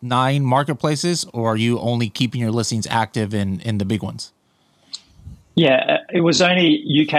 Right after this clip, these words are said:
Speaker 2: and Italy when I first started in Europe to get an idea of how it worked. And
Speaker 1: Uh-huh.
Speaker 2: almost immediately, I think I only did U K and Italy for three months, and then straight away I went into the Pan-European.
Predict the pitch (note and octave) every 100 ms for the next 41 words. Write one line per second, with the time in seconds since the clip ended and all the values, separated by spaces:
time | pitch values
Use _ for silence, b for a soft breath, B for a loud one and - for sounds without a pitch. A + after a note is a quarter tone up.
0 | C3 A#2+ B2+ B2+ C3 B2 A#2+ A2+ A#2 A2+
1 | G#2+ B2+ A2+ - A#2+ A2+ A2+ G#2+ A2 A2+
2 | G#2 B2 A2 A2 G#2 G#2 G#2 G2+ A2 G2+
3 | G#2 G2+ G2+ - - A#2 A2+ G#2 C3+ B2+
4 | A#2 A#2+ G#2 G#2 A2 G#2+ G#2 C#3 B2+ A#2
5 | G#2 G#2 A2 A2+ G2+ G#2 A2+ - - G#2+
6 | G#2 G2+ C3 A2 G#2 G2+ G2 - G2 G#2
7 | G2 F#2+ F#2 G2 G#2 F#2+ G#2+ - A2 G2+
8 | G2 G2+ G#2 G2 G#2